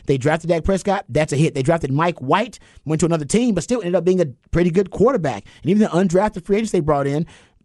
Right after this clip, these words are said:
Cooper Rush and Tony Romo, they've been good quarterbacks. So I think they should draft more quarterbacks. I'm glad now that Mike McCarthy's with the organization. It seems like that is a focus, 'cause they've drafted more quarterbacks since he's,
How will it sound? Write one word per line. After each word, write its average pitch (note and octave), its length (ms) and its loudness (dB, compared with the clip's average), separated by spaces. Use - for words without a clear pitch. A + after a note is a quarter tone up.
Cooper F#3+ 260 2
Rush G3 460 2
and B2+ 240 -12
Tony F3 240 2
Romo, G#3 400 2
they've E3+ 100 -2
been A#3 140 4
good A3 200 0
quarterbacks. A#3 600 -2
So E3+ 280 0
I E3 140 2
think A3 120 -2
they G3 80 2
should E3 140 -4
draft D#3 220 0
more E3+ 180 0
quarterbacks. E3 400 0
I'm C#3+ 140 -4
glad D3+ 300 2
now D3+ 200 -2
that C3+ 140 -2
Mike C#3+ 260 -4
McCarthy's D3 460 -2
with D3 140 -4
the C#3+ 80 -2
organization. C#3 580 -2
It D3 140 -2
seems F3 360 0
like D#3 240 -2
that D3 280 0
is D3+ 180 0
a C3+ 120 -2
focus, - 560 -4
'cause C3+ 100 -2
they've D3 140 0
drafted D#3+ 400 0
more D3 220 0
quarterbacks C3+ 560 -2
since C#3 240 -4
he's, D3 260 -2